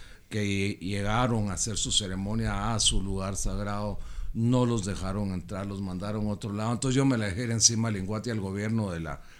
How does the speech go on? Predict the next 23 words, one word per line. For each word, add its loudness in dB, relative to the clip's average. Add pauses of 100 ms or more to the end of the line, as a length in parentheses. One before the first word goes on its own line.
(160)
de 0
la -2
porquería -2
que -6
habían 0
hecho, -2 (400)
y 6
el 8
director 6
del 4
Inguati 2
decidió 2
agarrar 2
esa 2
campaña 0 (220)
y, -2
y -2
engavetarla -2
y 0
no -2
hacer 4
nada. -4 (1000)
Bueno, 0